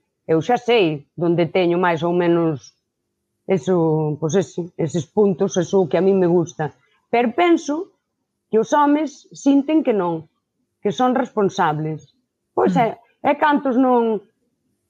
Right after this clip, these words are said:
Speaker 1: Hostia, que preguntan, "Corrécheste?" Pero vamos a ver, que non taba aquí, eh,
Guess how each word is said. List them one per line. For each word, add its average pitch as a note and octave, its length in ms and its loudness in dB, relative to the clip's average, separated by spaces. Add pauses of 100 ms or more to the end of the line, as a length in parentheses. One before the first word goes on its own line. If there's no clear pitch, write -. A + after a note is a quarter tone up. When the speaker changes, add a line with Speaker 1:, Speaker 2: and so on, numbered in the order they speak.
(760)
Speaker 1:
Hostia, F#3 580 -4 (100)
que G#3+ 120 2
preguntan, G3+ 600 0
"Corrécheste?" F3+ 840 -4
Pero C3 220 -2
vamos C4 400 2
a C3+ 80 -4
ver, G3 420 0 (840)
que G3+ 80 4
non C#4 200 2
taba B3 300 2
aquí, G#3+ 500 -4 (120)
eh, G#3 340 -2